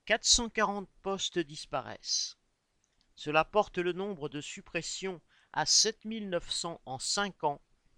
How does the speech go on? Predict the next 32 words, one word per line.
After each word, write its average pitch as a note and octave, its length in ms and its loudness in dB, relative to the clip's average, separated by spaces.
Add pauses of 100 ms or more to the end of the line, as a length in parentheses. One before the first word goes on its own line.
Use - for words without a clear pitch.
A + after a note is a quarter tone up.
(280)
ce - 140 -2
qui G#3 260 0
équivaut F#3 540 0
à E3 40 4
la C#3+ 120 4
disparition E3 840 -2
de C#3 120 -8
près - 260 -4
de C3+ 120 -8
cent F#3 300 -2
soixante-quinze D#3 960 -4
collèges. - 840 -2 (840)
Quant C3+ 200 -10
au F3+ 80 -4
premier F3 340 4
degré, D#3+ 560 4 (400)
même E3 240 4
si - 200 2
les F3 100 6
moyens E3+ 440 0
annoncés D#3+ 460 2
sont C#3 220 -8
stables, D#3+ 580 2 (440)
les C#3 200 -2
inspections F#3+ 580 0
académiques E3+ 560 0
prévoient E3 440 0
de D3 120 -6
nombreuses F#3+ 540 -4
fermetures E3 540 -2
de C#3+ 100 -6
classes. - 640 -8